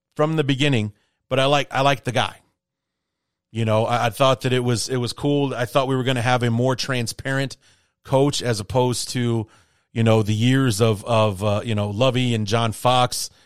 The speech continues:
not wanting to tell the press anything. And Matt Nagy seemed to be a lot cooler than that, and that, the, you know, it wasn't going to be that big a deal to, to be transparent with the media and therefore the fan base,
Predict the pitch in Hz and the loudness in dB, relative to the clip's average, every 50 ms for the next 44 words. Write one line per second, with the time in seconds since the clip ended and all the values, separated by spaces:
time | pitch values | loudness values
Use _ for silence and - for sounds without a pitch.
0 | _ _ _ _ - 117 131 139 131 139 135 135 131 127 113 107 - - 135 127 | _ _ _ _ -4 -2 0 0 2 2 2 2 2 2 -2 -4 -2 0 2 2
1 | 127 107 107 - - - 127 127 120 - - - - - - 101 104 107 - - | 2 0 -2 -6 -2 0 0 0 0 -2 -4 -8 -10 -8 -4 -2 0 0 -2 -2
2 | - - - - - _ _ _ _ _ _ _ - 117 117 110 107 107 107 110 | -6 -12 -14 -16 -20 _ _ _ _ _ _ _ -6 -2 -2 0 0 0 -2 -2
3 | 110 120 120 123 123 123 127 127 127 127 120 117 - - 127 123 123 117 101 113 | -2 -2 -2 -2 -2 -2 -2 -2 -2 -2 -4 -4 -4 -4 -2 -2 -2 0 0 0
4 | 113 113 120 117 107 - - - 147 143 139 135 135 135 131 _ _ _ _ _ | 0 0 0 -2 -4 -4 -4 -2 0 2 2 2 2 0 -2 _ _ _ _ _
5 | _ _ _ _ - 131 127 123 123 131 131 135 131 127 - - 107 120 117 120 | _ _ _ _ -2 -2 0 0 0 0 2 2 0 0 -2 -4 -6 -4 -2 -4
6 | 120 107 - - 120 120 107 123 123 117 113 117 113 117 123 127 110 107 107 101 | -4 -4 -4 -2 -2 -2 -2 -2 0 0 0 0 0 0 0 0 0 0 0 0
7 | 117 117 113 98 110 143 147 131 135 131 120 107 127 131 120 120 104 101 123 120 | 0 0 0 0 2 2 2 2 2 0 0 0 -2 -2 -2 -2 -4 -2 -2 0
8 | 120 120 120 123 117 - - 120 113 110 110 104 - - - - _ - - 107 | 2 2 2 0 -2 -2 -4 -4 -2 -2 -2 -4 -6 -10 -20 -20 _ -14 -8 -2
9 | 95 135 147 131 - 143 131 127 120 - - 135 131 131 123 123 117 - - 107 | 0 0 0 0 2 0 0 0 0 -2 0 0 0 0 0 -2 -2 -2 -2 0
10 | 120 127 127 123 127 127 120 113 107 120 123 120 - - 127 123 113 107 - - | 0 0 0 0 0 0 0 0 0 0 0 0 -2 -4 -6 -6 -6 -6 -6 -6
11 | 127 123 127 120 113 117 120 117 110 - - | -4 -4 -2 0 0 0 0 0 -2 -6 -10